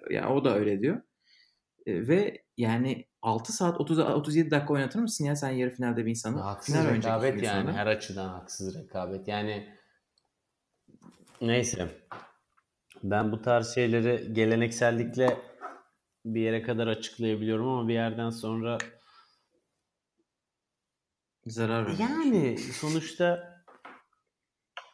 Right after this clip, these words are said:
Speaker 1: Evet, çünkü burada televizyondan da gelir kaybediyorsun.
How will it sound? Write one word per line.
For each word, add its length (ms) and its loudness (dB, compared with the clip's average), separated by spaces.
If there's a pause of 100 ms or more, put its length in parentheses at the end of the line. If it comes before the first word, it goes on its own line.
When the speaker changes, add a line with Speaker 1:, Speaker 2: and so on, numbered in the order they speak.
(580)
Speaker 1:
Evet, 220 0
çünkü 200 -6
burada 160 0
televizyondan 720 6
da 60 6
gelir 280 4
kaybediyorsun. 640 0